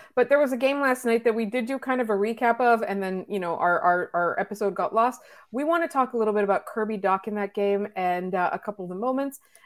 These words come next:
and that's coming up in just one moment. But first, this episode is brought to you by FanDuel. We're really, really excited about our new sports betting partner for Locked On because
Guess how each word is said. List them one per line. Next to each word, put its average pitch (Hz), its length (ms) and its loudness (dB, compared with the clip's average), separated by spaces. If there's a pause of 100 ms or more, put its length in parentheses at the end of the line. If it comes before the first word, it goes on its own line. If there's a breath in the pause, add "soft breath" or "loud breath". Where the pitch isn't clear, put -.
(100)
and 196 100 -2
that's 190 200 -4
coming 214 340 -4
up 180 220 -4
in 180 160 -8
just 160 300 -12 (200)
one 175 640 -4
moment. 156 640 -8
But 175 120 -6
first, - 600 -2
this 185 560 0
episode 196 520 0
is 180 240 0
brought 180 500 4
to 240 100 -6
you 254 100 -2
by 214 240 4
FanDuel. 170 840 -6 (340 soft breath)
We're 190 200 6
really, 226 540 6
really 247 280 4
excited 196 360 2
about 175 220 2
our 160 80 0
new 185 160 -4
sports 311 420 0
betting 302 220 4
partner 233 320 2
for 269 160 -2
Locked 240 320 2
On 160 340 -4
because 185 300 -4